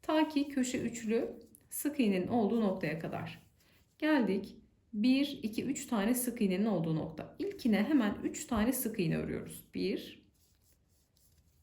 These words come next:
iki, tekrar aynı boşluğa, üç. Buradaki ikinci sık iğneye dönüşte çektiğimiz, bakın, e, ördüğümüz bir, iki, üç tane sık iğnemiz vardı. İlkine üç tane, ikincisine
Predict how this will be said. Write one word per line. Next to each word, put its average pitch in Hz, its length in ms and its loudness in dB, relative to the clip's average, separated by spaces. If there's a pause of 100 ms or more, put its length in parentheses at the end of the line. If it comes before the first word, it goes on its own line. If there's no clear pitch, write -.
(640)
iki, - 640 -4 (180)
tekrar 175 400 0
aynı 233 220 2
boşluğa, 254 640 0 (1500)
üç. - 360 -6 (680)
Buradaki 233 460 4
ikinci 254 420 2
sık - 280 -4
iğneye 175 420 2
dönüşte 208 380 0
çektiğimiz, 170 580 -4
bakın, 175 360 -6
e, 175 140 -6
ördüğümüz 175 600 -2
bir, 220 140 0
iki, 208 200 -4
üç - 180 -8
tane 185 220 0
sık - 240 -6
iğnemiz 175 360 -4
vardı. 240 240 0
İlkine 233 360 -2
üç - 200 -4
tane, 214 320 -2
ikincisine - 640 -2